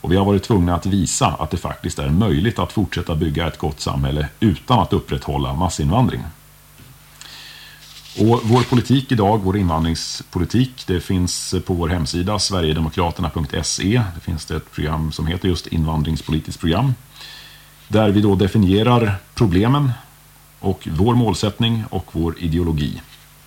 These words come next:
Och vi inleder det programmet med att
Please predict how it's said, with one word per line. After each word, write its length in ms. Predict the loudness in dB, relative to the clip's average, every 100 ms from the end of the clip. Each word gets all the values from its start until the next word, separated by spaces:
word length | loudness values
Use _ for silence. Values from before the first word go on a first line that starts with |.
| -20 -20 -20 -20 -20 -20 -20 -20 -20 -20 -20 -20 -8
Och 460 | 0 4 4 4 2
vi 100 | 4
inleder 400 | 4 4 2 2
det 120 | 0
programmet 500 | 2 2 2 0 0
med 240 | 0 2
att 280 | 0 -4 -6